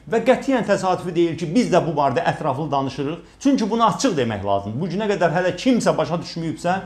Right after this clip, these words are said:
onlar üçün bir daha bunun altını cızıram. Azərbaycan da daxil olmaqla keçmiş Sovet respublikalarının taleyi Ukrayna-Rusiya savaşında müəyyənləşir.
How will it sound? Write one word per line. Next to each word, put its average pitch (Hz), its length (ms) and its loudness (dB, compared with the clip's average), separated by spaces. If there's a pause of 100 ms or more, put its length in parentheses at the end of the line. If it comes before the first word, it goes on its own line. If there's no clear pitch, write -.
(200)
onlar 196 360 4
üçün 196 280 -4
bir 196 160 0
daha 143 240 4
bunun 135 200 -2
altını 120 320 -2
cızıram. 110 480 -4 (400)
Azərbaycan 190 760 4
da 147 160 2
daxil 156 300 0
olmaqla 135 760 0 (200)
keçmiş 202 520 2
Sovet 170 400 2
respublikalarının 165 880 -2
taleyi 147 720 -2 (160)
Ukrayna-Rusiya 185 1080 2
savaşında 165 560 2
müəyyənləşir. 101 720 -2